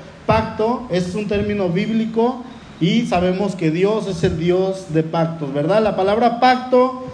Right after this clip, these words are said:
se emplea por primera vez en la Biblia en Génesis capítulo seis,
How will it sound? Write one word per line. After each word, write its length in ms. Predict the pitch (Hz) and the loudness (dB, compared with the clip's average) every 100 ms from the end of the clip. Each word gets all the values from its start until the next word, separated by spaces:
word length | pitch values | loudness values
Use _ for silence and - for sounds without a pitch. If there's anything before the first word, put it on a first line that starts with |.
| - | -12
se 220 | - 208 | 2 2
emplea 460 | 185 202 220 240 240 | 4 0 0 0 0
por 160 | 208 | -2
primera 360 | 190 185 208 220 | -2 0 2 2
vez 200 | 220 220 | 0 -2
en 100 | 214 | -2
la 80 | 185 | 0
Biblia 360 | 208 220 226 | 0 0 -2
en 120 | 196 | -2
Génesis 520 | 165 208 208 - 220 - | -2 -2 -2 -4 -6 -4
capítulo 520 | 175 196 196 202 180 | -4 -4 -4 -2 0
seis, 460 | 170 214 247 247 | 0 2 2 0